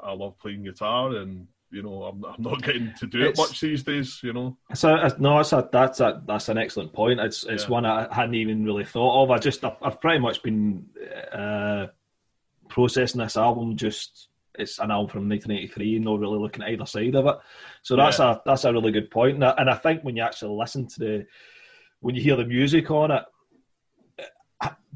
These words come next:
Speaker 2: that makes a lot of sense, what you're saying, because there's not a lot of space in this album. You know, it's guitar,
Speaker 1: No.
Speaker 2: guitar,
Speaker 1: It's
Speaker 2: guitar.
Speaker 1: just,
Speaker 2: Here's more
Speaker 1: yeah.
Speaker 2: guitar, guitar,
Speaker 1: There's
Speaker 2: guitar,
Speaker 1: no
Speaker 2: guitar, guitar, guitar,
Speaker 1: <laughs>
Speaker 2: guitar.
Speaker 1: Yeah.
Speaker 2: Solo, solo, solo,
Speaker 1: Yeah.
Speaker 2: solo, solo, solo, lead break, lead, you know,
Speaker 1: Um,
Speaker 2: it's that kind of thing. So there's
Speaker 1: yeah.
Speaker 2: not, so I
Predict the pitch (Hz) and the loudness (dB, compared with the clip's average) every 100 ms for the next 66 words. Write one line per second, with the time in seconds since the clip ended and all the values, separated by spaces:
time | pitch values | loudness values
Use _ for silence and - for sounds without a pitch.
0 | - 135 - 123 127 - 110 113 - - | -2 2 2 2 -4 -2 -2 -2 -4 -6
1 | 123 143 160 - 135 - - 156 147 131 | 0 0 0 -6 -10 -10 -6 -4 -4 -4
2 | 120 127 113 110 - - 104 120 135 143 | -4 -2 -4 -6 -12 -12 -12 -10 -6 -2
3 | 139 123 - 120 143 175 170 156 170 170 | -2 -2 -6 -2 -2 -2 -4 -2 2 2
4 | 156 113 104 _ 135 120 123 127 - 117 | 0 -4 -10 _ -8 -4 -4 -4 -6 -8
5 | 117 127 127 127 123 113 127 123 127 120 | -2 0 2 2 -2 -8 -4 0 2 0
6 | 110 127 127 127 139 131 139 143 143 139 | -6 0 2 2 2 -2 0 2 2 2
7 | 143 135 - - 131 135 131 127 131 131 | 4 4 2 2 4 4 4 0 2 2
8 | 120 117 117 131 123 127 127 127 127 117 | 2 2 4 2 2 -2 -2 -2 -2 -6
9 | 139 131 127 120 - - 131 123 113 - | -2 -2 -2 -4 0 2 4 2 0 -4
10 | 147 147 131 139 135 135 131 139 135 135 | 0 0 -2 -2 0 0 0 -2 0 -2
11 | 131 135 131 131 127 135 131 127 135 135 | -2 -2 0 0 -2 -4 -2 -4 -6 -6
12 | 139 135 139 139 139 131 135 139 151 131 | -6 -4 -6 -2 -4 -4 -8 -8 -6 -6
13 | 120 117 117 110 104 135 - 160 147 135 | -2 -2 0 -2 0 -2 0 -6 -4 -10
14 | - 139 135 117 139 151 147 135 151 135 | -8 -2 -2 0 -2 -2 -2 -6 -6 -6